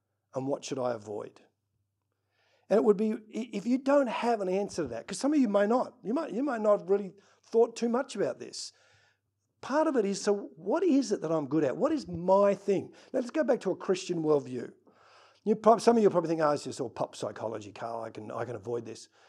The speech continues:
Let's go back from a Christian worldview. If I believe in a Christian worldview, I believe that God created us.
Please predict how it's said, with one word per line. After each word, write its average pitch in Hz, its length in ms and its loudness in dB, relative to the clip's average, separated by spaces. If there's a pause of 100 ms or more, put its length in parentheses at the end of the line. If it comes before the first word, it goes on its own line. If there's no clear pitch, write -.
Let's - 100 -18
go 349 140 -2
back 277 120 2
from 220 140 -4
a 190 60 0
Christian 175 340 -2
worldview. 123 460 0 (560)
If 190 80 4
I 302 120 10
believe 320 180 6
in 240 60 4
a - 20 4
Christian 202 300 2
worldview, 160 320 4
I 160 80 4
believe 160 220 2
that 139 100 -6
God 143 180 2
created 120 460 -2
us. - 400 -10